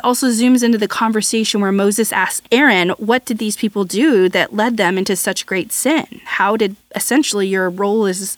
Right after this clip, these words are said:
uh, you know, high priest leader, how did you just lose yourself so quickly?" <laughs> Remember how Aaron says the calf walked out of the fire instead of owning his actions of using a tool to create it?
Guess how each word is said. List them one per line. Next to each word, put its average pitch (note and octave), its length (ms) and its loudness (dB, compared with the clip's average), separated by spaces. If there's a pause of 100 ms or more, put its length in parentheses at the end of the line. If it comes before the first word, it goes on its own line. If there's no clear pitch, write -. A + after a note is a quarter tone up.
uh, F3+ 80 -10 (180)
you G#3 100 -6
know, D#3 140 -2
high G#3+ 280 -2
priest G#3 360 -4
leader, F#3+ 440 0 (420)
how A3+ 200 2
did A3 240 -2
you G3+ 60 0
just - 360 -4
lose C4+ 280 4
yourself E3+ 400 0
so F#3+ 180 -4
quickly?" G3 600 0
<laughs> - 40 -20 (600)
Remember D4+ 320 6
how B3 200 4
Aaron A#3+ 320 2
says A3+ 440 2
the G#3+ 100 -2
calf G#3 360 0
walked F#3 340 2
out G3+ 140 2
of G#3+ 80 0
the A3 60 -2
fire B3 640 0
instead A#3 340 2
of G#3+ 160 2
owning A3+ 320 2
his A3 200 0
actions A3 580 0
of F#3+ 120 -2
using G3 300 0
a F3+ 60 0
tool G3 300 -2
to G#3+ 120 -6
create F3 440 -2
it? C#4 220 -2